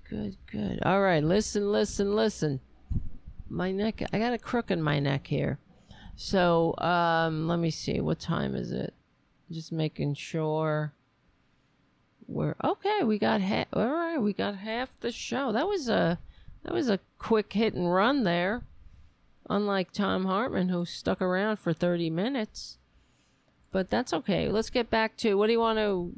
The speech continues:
shall we get back to, uh, perjury? The perjury, Trader Green, and, um,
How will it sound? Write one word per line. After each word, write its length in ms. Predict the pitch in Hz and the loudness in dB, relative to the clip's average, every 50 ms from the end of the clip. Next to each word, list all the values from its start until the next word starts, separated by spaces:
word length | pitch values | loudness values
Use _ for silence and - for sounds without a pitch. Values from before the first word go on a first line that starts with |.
| - - | -14 -14
shall 240 | 175 - 180 165 170 | -6 -2 -2 0 0
we 120 | 170 165 | 0 0
get 180 | 165 165 160 - | 0 0 0 0
back 260 | 165 160 165 170 - - | 0 0 0 -2 -6 -8
to, 440 | - - 165 165 165 165 165 165 | -6 -4 -4 -2 -2 -4 -2 -2
uh, 300 | 160 156 156 151 151 151 147 - - - - - - - - - - - - - - - - - - - | 0 0 0 0 0 -2 -2 -4 -10 -18 -20 -20 -20 -18 -18 -18 -18 -18 -18 -18 -20 -20 -20 -14 -6 -2
perjury? 640 | 185 175 175 175 180 180 180 190 196 214 226 - _ _ - - - - - - - - - - | -2 0 0 0 -2 -2 0 0 0 -2 -4 -6 _ _ -20 -20 -20 -20 -18 -18 -18 -10 -6 -4
The 80 | 160 | -4
perjury, 480 | - - 185 185 185 175 180 185 185 180 | -2 0 0 0 0 -2 -2 -2 -2 -2
Trader 400 | - - 196 180 180 180 180 175 | -2 -2 0 0 0 0 0 -2
Green, 400 | 180 185 185 190 208 220 233 233 | -2 -2 -2 -4 -4 -6 -4 -4
and, 380 | 208 170 165 165 160 160 160 160 | -2 -2 -2 -2 -4 -4 -4 -2
um, 460 | 160 165 165 160 156 156 156 160 160 | -2 0 0 0 -2 -2 -4 -6 -10